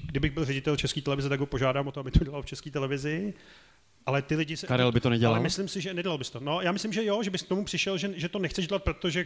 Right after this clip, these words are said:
Speaker 1: to má spoustu omezení. A hlavně Kovyho publikum je prostě zvyklý si to hledat tam, jo. A já to vidím na svý sedmiletý dceři, která kouká dneska na ten YouTube. Já jsem občas zděšený z toho, co se tam jako,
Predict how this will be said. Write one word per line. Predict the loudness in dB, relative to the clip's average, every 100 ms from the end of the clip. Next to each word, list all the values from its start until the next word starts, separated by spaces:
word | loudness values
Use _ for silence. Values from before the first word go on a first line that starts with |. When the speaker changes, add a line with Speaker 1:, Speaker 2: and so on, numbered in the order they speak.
| 0
Speaker 1:
to | 0
má | 0
spoustu | 0 -2 0
omezení. | 2 2 0 -4 -8 -4
A | -2 0
hlavně | 0 0
Kovyho | 2 0 0
publikum | 2 2 2 0 2 2
je | 0 -2
prostě | -4 -4 -2
zvyklý | -2 -2
si | -2
to | 0 2
hledat | 2 -2 -2
tam, | 2 2 2 -2 -8 -4
jo. | -4 -4 -8 -20 -20 -14 0
A | 2 2 -2 -2
já | 0
to | 2
vidím | 2 2
na | 0
svý | -2
sedmiletý | -2 0 0 -2 -4
dceři, | -4 -2 0 -2
která | 0 -2
kouká | 2 0 2 0
dneska | 0 0 0
na | 0
ten | 2
YouTube. | 0 0 0 -2 0 0
Já |
jsem | 2 0
občas | 0 -4
zděšený | -2 -2 0 0 0
z |
toho, | 0 0
co | 0 -4
se | -4 -2
tam | 0 0
jako, | 0 2 2